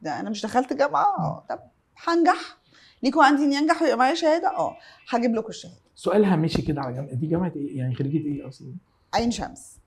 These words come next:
Speaker 1: أنا، أنا I think دي مسألة، آه، دلوقتي الموضوع ده بقى مفهوم عن زمان. I think... لازم أعمل تيست،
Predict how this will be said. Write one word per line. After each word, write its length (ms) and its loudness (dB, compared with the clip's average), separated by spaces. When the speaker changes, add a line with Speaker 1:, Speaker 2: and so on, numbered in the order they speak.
Speaker 1:
أنا، 840 0
أنا 160 0
I 40 0
think 240 2
دي 180 -2
مسألة، 540 -2
آه، 360 -6
دلوقتي 640 4
الموضوع 360 0
ده 100 -4
بقى 280 0
مفهوم 500 0
عن 180 0
زمان. 440 -2
I 40 8
think... 520 4
لازم 240 -6
أعمل 200 -4
تيست، 300 -6